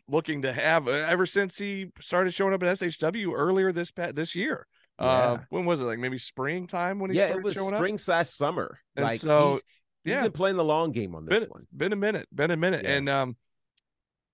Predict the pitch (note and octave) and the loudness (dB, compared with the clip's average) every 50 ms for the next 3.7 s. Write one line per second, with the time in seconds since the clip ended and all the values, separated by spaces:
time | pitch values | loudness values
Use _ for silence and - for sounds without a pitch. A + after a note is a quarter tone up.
0 | _ _ _ - C#3+ D#3+ F3 D3 A#2+ G#2+ _ _ - - D3+ - - F3+ F3 G3 | _ _ _ -4 0 2 2 2 2 -2 _ _ -6 -4 -4 -4 -2 0 4 4
1 | A3+ C4 D4+ D#4+ - A#3 G#3+ F#3 D#3+ D#3 - F3+ E3 D#3+ D#3 C#3 - - A#3 G#3 | 4 4 2 0 2 2 2 4 2 -2 -2 -2 -2 0 -2 -2 -4 -6 -6 -4
2 | E3 D3 F#3 F#3 E3+ D3+ - _ _ _ - F#3 F#3+ E3+ - F3+ G3+ B3 D#4+ E4 | -2 -2 -2 0 -2 -2 -4 _ _ _ -4 -2 -2 -2 0 4 6 6 6 6
3 | D#4 B3+ G#3 A3+ G#3+ F#3 E3 - G3 G3 G3 G3 F3+ D#3+ | 4 0 -2 -4 -4 -4 -4 -4 -2 -2 -2 -2 -2 -4